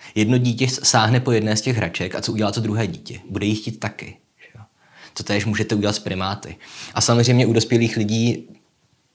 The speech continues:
funguje to úplně stejně. I když samozřejmě už nejde o hračky, ale třeba o nějaké zdroje, že jo, suroviny,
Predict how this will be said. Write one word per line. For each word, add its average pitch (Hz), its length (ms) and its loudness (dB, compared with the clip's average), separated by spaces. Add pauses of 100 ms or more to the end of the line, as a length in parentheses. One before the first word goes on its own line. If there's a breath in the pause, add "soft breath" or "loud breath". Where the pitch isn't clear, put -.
(400)
funguje 120 340 2
to 120 100 0
úplně 123 240 2
stejně. 120 460 -2 (640 soft breath)
I 101 60 -2
když 98 180 -2
samozřejmě 104 460 0
už 101 120 0
nejde 101 240 2
o 95 80 0
hračky, 104 560 0
ale 101 160 2
třeba 98 280 -4
o 90 80 -4
nějaké 95 640 -4 (300)
zdroje, 90 560 -4
že 92 80 -12
jo, - 100 -16
suroviny, 85 580 -8